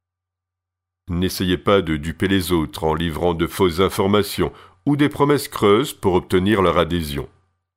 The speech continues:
Exprimez vos idées honnêtement, sans dominer, humilier ou dénigrer l'autre. En outre, un projet, et à plus forte raison un changement,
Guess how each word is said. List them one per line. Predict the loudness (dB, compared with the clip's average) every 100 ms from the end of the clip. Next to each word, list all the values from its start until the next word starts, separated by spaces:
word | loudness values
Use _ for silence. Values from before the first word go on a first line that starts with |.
| _ _ _ _ _ _ _ -4
Exprimez | -4 -4 -4 0 0
vos | 0 -4
idées | -6 -4 -2 -2 -2 -2
honnêtement, | 0 0 -2 -2 0 -2 -4
sans | -8 -2 -2
dominer, | 0 0 0 0 0 0 -4 _ -6
humilier | -2 -2 -2 -2 -2 -2 -6 _
ou | -4 -2
dénigrer | -2 -2 -2 -2
l'autre. | -2 -4 -10 -20 _ _ _ _ _ _ _ _ _ _ _ _ _ _ _ _ _ _ _ _ _ _ _ _ _ _
En | 0 0
outre, | -2 -6 -14 _ _ -4
un | -2
projet, | -2 0 0 2 2 2
et | 0
à |
plus | -2 -4
forte | -4 -4 -2
raison | 0 0 0 0 0
un |
changement, | 0 -2 0 0 -2